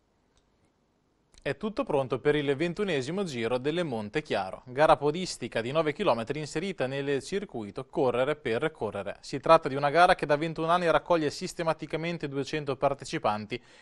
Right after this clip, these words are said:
in un prezioso connubio con la festa del volontariato coordinata dall'Auser Pesaro Urbino. La corsa, che ha un percorso dedicato anche ai bambini, partirà domenica otto settembre alle ore nove dall'impianto polivalente di Borgo Santa Maria, risalendo poi le foglie per la strada del Monte Chiaro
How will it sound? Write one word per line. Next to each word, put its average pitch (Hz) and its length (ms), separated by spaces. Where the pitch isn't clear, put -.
in 147 100
un 175 260
prezioso 170 500
connubio 165 460
con 135 140
la 127 80
festa 147 420
del 123 240
volontariato 143 640
coordinata 170 480
dall'Auser 120 600
Pesaro 117 400
Urbino. 104 340
La 127 140
corsa, 190 440
che 143 120
ha - 20
un 131 180
percorso 143 480
dedicato 117 580
anche 131 280
ai 110 100
bambini, 170 440
partirà 156 380
domenica 139 480
otto 151 260
settembre 131 560
alle 143 160
ore 143 160
nove 131 180
dall'impianto 135 560
polivalente 175 580
di 139 120
Borgo 120 260
Santa 131 300
Maria, 135 280
risalendo 127 580
poi 135 260
le 135 140
foglie 190 360
per 147 140
la 139 80
strada 151 240
del 120 260
Monte 156 320
Chiaro 98 360